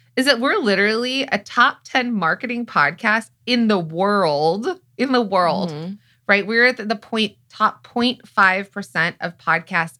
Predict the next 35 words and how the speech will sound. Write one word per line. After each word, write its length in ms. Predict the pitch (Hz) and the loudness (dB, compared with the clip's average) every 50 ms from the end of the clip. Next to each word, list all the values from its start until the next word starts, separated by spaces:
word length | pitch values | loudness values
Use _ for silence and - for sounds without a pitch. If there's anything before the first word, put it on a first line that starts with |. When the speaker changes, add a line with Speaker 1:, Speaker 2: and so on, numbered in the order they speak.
| _ _ | _ _
Speaker 1:
ever 500 | 185 208 190 - - 151 185 226 254 - _ _ _ _ _ _ _ _ _ _ _ _ _ _ _ _ _ _ _ _ _ _ _ _ _ | -2 -2 -2 -2 -2 0 0 -2 -4 -12 _ _ _ _ _ _ _ _ _ _ _ _ _ _ _ _ _ _ _ _ _ _ _ _ _
speaking. 640 | - - - _ 302 285 277 - 139 85 - 202 - _ _ _ _ _ _ _ _ _ _ | -20 -20 -8 _ -6 -6 -4 -6 -8 -8 -8 -12 -16 _ _ _ _ _ _ _ _ _ _
So 340 | - - 269 247 226 220 202 | -2 0 2 2 2 0 -2
Speaker 2:
Yeah. 80 | - | 0
Speaker 1:
my 200 | 208 214 214 214 320 | 2 4 4 4 2
<laughs> 20 | |
superpower 800 | 311 - - - 294 262 269 262 247 - - 311 - - - 208 | 0 -6 -10 -10 -10 -6 -4 -4 -4 0 2 2 4 4 2 2
that 120 | 202 175 | 0 -2
I 60 | 190 185 | -4 -2
got 240 | 185 196 180 - | 0 0 0 0
in 80 | 175 185 | -2 -10
trouble 400 | 180 - 233 220 247 262 247 220 | -4 0 0 0 0 0 -2 -4
for, 540 | 208 - _ 156 156 147 147 165 226 247 - _ _ _ | -4 -6 _ -6 -2 0 0 0 0 -2 -8 _ _ _
I 40 | 185 | -8
speak. 520 | 185 - - _ 180 165 170 226 240 - - _ _ _ _ _ _ _ _ | -8 -8 -10 _ -4 -4 -4 -4 -6 -10 -20 _ _ _ _ _ _ _ _
Mina's 460 | 208 208 233 262 311 349 339 359 - | 2 2 4 4 2 2 0 -2 -2
superpower 680 | - 254 233 - 220 202 214 240 190 175 170 175 175 - - | -2 -4 -2 0 -2 -2 2 2 2 4 4 2 0 0 -2
is 140 | 202 208 | -4 -2
that 140 | 208 220 196 - | -2 -2 -4 -4
she 220 | - - 240 302 | -6 -4 -4 -4
speaks 440 | - - - _ 170 160 - - - _ | -4 -8 -10 _ -6 -6 -6 -8 -10 _
and 180 | 175 185 180 175 | -6 -6 -4 0
thinks. 360 | 190 170 165 170 208 - - - _ _ _ - | 0 0 0 0 -6 -12 -16 -20 _ _ _ -8
<laughs> 200 | 240 - - - | -8 -6 -4 -4
I 220 | 302 - 254 220 | -2 0 0 0
left 260 | 190 196 190 196 - | 0 0 -2 -2 -4
thinking 300 | - 160 175 - 160 151 | -10 -8 -4 -2 -2 0
out 100 | 147 143 | 0 0
of 80 | 139 139 | 0 2
mine, 220 | 151 143 143 175 170 | 2 2 0 0 0
but 120 | 175 185 | -2 -2
you 80 | 196 214 | -2 2
got 200 | 214 202 180 185 | 2 2 2 2
the 80 | 185 180 | -2 -4
thinking. 460 | - 190 160 175 202 - - 359 | -4 -4 -6 -6 -8 -10 -10 -10